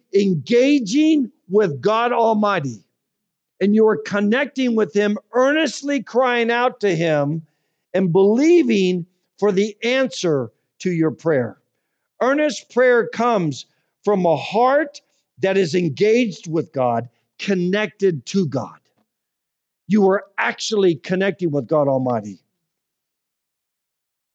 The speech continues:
And you're not just praying by rote or just going through the motions. You are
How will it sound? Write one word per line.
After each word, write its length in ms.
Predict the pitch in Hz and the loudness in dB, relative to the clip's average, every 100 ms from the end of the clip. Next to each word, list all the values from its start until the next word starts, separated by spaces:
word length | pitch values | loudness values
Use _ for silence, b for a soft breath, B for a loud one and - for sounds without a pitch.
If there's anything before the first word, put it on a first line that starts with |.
| _ _ _ _ _ _ _ _ _ _ | _ _ _ _ _ _ _ _ _ _
And 120 | 135 | -4
you're 100 | 131 | -2
not 240 | 143 180 175 | 0 0 -2
just 460 | 170 147 - - | -4 -4 -6 -16
praying 460 | - 196 180 143 123 | -4 -2 0 -2 -2
by 160 | 123 120 | -2 -2
rote 480 | 113 165 170 170 | 0 2 2 -2
or 120 | 139 120 | -6 -4
just 280 | 139 131 | -4 -4
going 260 | 160 151 143 | -2 -2 -2
through 180 | 123 135 | -4 -4
the 120 | 123 | -2
motions. 760 | 123 135 123 113 98 90 - _ _ _ _ _ _ _ _ _ | -2 -2 -2 -12 -14 -16 -20 _ _ _ _ _ _ _ _ _
You 160 | 156 165 | -2 0
are 220 | 156 - | 0 -2